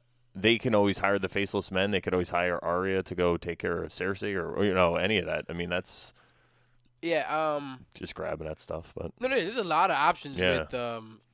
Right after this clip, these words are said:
Speaker 2: with Arya because I feel like you know for sure at some point she's gonna betray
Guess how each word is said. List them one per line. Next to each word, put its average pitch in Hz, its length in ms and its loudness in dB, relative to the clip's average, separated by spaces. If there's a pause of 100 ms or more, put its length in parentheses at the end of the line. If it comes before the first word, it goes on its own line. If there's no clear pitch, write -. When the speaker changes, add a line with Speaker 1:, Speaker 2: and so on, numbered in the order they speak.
(140)
Speaker 2:
with 151 180 -8
Arya 147 300 0
because 143 580 -2 (540)
I 247 40 0
feel 311 220 -6
like 233 340 0 (3500)
you 285 180 -4
know 196 340 6
for 175 220 -8
sure 175 440 0
at 156 160 2
some 170 260 0
point 156 260 -4
she's 160 280 -10
gonna 156 260 0
betray 143 1000 -4